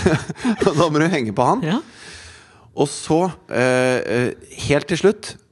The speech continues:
Speaker 1: så er det sannsynligvis bare franskmannen igjen. Og han er en helv-, et helvete å ha med å gjøre i spurteoppgjør, så du
Speaker 2: Ja.
Speaker 1: må ikke finne på å spurte med han.
Speaker 2: Ok.
Speaker 1: Så du må slippe han foran deg. Og når han, når det er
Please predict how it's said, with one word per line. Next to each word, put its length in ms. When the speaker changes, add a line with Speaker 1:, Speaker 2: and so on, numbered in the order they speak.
Speaker 1:
så 160
er 240
det 240
sannsynligvis 560
bare 400
franskmannen 480
igjen. 140
Og 80
han 160
er 140
en 80
helv-, 560
et 160
helvete 340
å 80
ha 80
med 80
å 60
gjøre 160
i 80
spurteoppgjør, 480
så 80
du 20
Speaker 2:
Ja. 80
Speaker 1:
må 80
ikke 160
finne 320
på 160
å 60
spurte 240
med 80
han. 80
Speaker 2:
Ok. 140
Speaker 1:
Så 100
du 80
må 160
slippe 400
han 160
foran 460
deg. 160
Og 80
når 140
han, 160
når 160
det 80
er 80